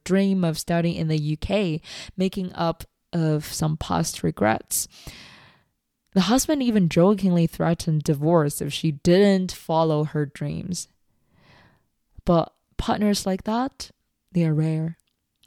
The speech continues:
So cherish the freedom you have now, the freedom to take risks, the freedom to be your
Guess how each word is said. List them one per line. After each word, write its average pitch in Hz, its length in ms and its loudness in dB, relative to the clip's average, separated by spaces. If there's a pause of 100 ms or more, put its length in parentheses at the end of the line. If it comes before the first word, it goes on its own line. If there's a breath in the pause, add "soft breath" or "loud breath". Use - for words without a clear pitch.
(320 loud breath)
So 208 180 2
cherish 320 500 0
the 294 100 2
freedom 220 540 2
you 180 160 0
have 175 280 -2
now, 170 380 0
the 175 80 -4
freedom 247 460 0
to 254 100 0
take - 320 -4
risks, - 420 -4 (260 loud breath)
the 165 80 -2
freedom 214 500 0
to - 180 -2
be 180 220 0
your 165 260 6